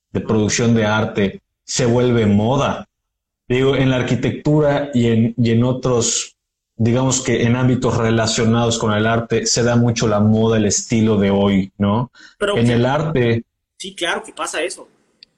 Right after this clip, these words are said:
Speaker 1: ¿Cómo, cómo qué, por ejemplo? ¿Qué podemos considerar una moda en el arte que tenemos hoy en día?
Speaker 2: Bueno, o sea,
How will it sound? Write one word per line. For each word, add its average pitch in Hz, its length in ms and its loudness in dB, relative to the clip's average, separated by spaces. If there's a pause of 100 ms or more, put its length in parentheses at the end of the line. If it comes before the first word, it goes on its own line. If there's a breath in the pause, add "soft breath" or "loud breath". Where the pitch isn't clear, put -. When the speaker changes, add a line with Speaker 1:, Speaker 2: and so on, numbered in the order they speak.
(460)
Speaker 1:
¿Cómo, 135 320 0
cómo - 280 0
qué, 156 100 0
por 143 240 0
ejemplo? 117 380 -2
¿Qué 160 80 0
podemos 147 340 0
considerar 123 380 0
una 127 120 0
moda 117 300 2
en 113 60 2
el 107 160 2
arte 107 320 -2
que - 80 -6
tenemos 107 440 0
hoy 101 140 0
en 98 140 2
día? 95 280 0 (1800)
Speaker 2:
Bueno, 160 320 -8 (120)
o - 80 -20
sea, 131 400 -6